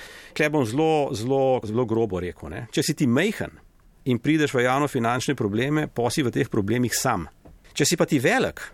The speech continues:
v javnofinančnih problemih, pa nisi sam, zato ker s tem, ko si ti v problemih, predstavljaš problem tudi za koga drugega.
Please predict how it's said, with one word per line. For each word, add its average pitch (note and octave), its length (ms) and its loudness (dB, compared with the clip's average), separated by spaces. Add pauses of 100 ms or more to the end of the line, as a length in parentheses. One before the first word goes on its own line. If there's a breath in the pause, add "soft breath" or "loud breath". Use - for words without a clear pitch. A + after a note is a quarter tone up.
(160)
v A#2+ 80 2
javnofinančnih A#2+ 640 0
problemih, G#2 500 -2
pa C#3+ 140 0
nisi A3 180 0
sam, A2 380 0
zato E3 240 -2
ker C#3+ 120 0
s - 120 -6
tem, F3 160 0
ko - 160 -2
si - 160 0
ti F#3 80 2
v F#3+ 80 0
problemih, D#3 440 0
predstavljaš C#3 460 0
problem C#3 320 0
tudi D#3 220 0
za B2 100 0
koga A#2+ 240 0
drugega. G#2 360 -4